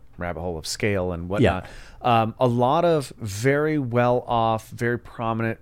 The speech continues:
Speaker 1: business people will tell you not to touch something unless it has a thousand percent markup. It's not a good scalable option, which I think is like, to us, we're like, "Whoa."
Speaker 2: We're not talk-, we're, let's not, we're not talking about commodities anymore, right?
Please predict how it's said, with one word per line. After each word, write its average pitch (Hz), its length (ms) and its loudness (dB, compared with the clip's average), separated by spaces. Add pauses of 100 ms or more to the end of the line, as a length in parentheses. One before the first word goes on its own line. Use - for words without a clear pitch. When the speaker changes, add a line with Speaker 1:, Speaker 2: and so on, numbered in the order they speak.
(120)
Speaker 1:
business 113 340 -4
people 107 320 -4
will 101 120 -6
tell 110 260 -4
you 107 140 -4
not 101 240 -4
to 101 80 -10
touch - 300 -8
something 92 380 -8
unless 87 260 -10
it 90 40 -6
has 85 140 -8
a 87 60 -8
thousand 78 440 -8
percent - 300 -14
markup. - 360 -14 (480)
It's - 160 -16
not 95 200 -4
a 92 60 -4
good 87 200 -8
scalable 80 420 -8
option, - 380 -12
which 110 180 -2
I 147 140 4
think 113 220 -2
is 101 140 -4
like, 92 180 -4 (200)
to - 180 -2
us, 170 260 2
we're 123 80 -6
like, 92 160 -4 (360)
"Whoa." 170 420 4 (380)
Speaker 2:
We're 117 260 2
not 110 220 2
talk-, 98 240 -4
we're, 104 200 -2 (100)
let's 113 220 -2
not, 113 120 -6 (100)
we're 123 120 -8
not 104 140 -4 (200)
talking 98 180 -2
about 82 160 -4
commodities 67 540 -6
anymore, 65 400 -14 (960)
right? 80 260 -8